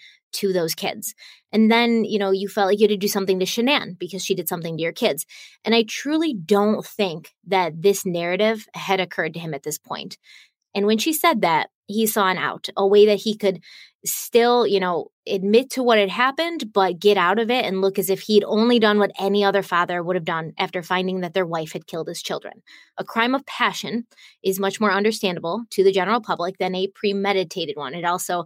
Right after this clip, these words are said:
carries much of, you know, lesser of a prison sentence. Now, did you have the same opinion? Was this tactic used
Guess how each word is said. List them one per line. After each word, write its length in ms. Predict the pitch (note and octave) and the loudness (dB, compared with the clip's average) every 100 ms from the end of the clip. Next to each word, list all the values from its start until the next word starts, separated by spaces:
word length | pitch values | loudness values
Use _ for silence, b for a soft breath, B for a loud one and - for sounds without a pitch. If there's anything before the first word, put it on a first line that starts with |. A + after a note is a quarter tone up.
| B B B | B B B
carries 280 | - G3 F3 | -2 0 0
much 220 | F#3+ F#3 | -4 -2
of, 180 | F#3+ E3+ - | -4 -4 -8
you 140 | F#3 | -6
know, 100 | F3 | -4
lesser 280 | E3+ F3 E3 | -4 -4 -2
of 80 | E3+ | -6
a 60 | |
prison 420 | D#3+ - C4 G#3+ F#3 | -4 -2 0 0 0
sentence. 480 | F#3 E3 - F#3 - b b - | -2 -4 -8 -8 -10 b b -6
Now, 60 | G3+ | 0
did 180 | G#3+ D4 | 0 0
you 40 | |
have 80 | E4+ | -2
the 60 | |
same 220 | D#4+ D4+ B3+ | 0 2 0
opinion? 420 | A3 G3+ G#3 G#3+ | 0 2 4 4
Was 160 | G3+ | 2
this 180 | G#3 D4 | 2 -4
tactic 420 | - G#3+ G#3 A3 G#3+ | -4 -4 -2 -2 -4
used 460 | E3+ G3 F#3+ G3+ | -4 0 0 -2